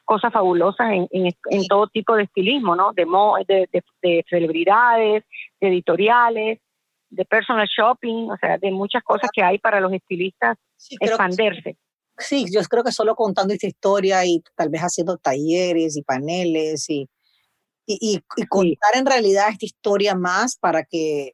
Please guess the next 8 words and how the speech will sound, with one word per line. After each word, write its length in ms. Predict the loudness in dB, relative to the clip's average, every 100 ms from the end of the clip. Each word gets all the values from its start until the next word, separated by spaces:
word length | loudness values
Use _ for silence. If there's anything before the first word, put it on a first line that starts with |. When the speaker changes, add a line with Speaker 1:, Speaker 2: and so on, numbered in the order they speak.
| _
Speaker 2:
para 160 | -6 -4
que 80 | -4
puedan 380 | -4 -2 0 -4 -4
haber 200 | -2 0
más 180 | 0
oportunidades 840 | -2 -2 -4 -2 -4 -2 -2 0 -2
y 60 |
nos 120 | -4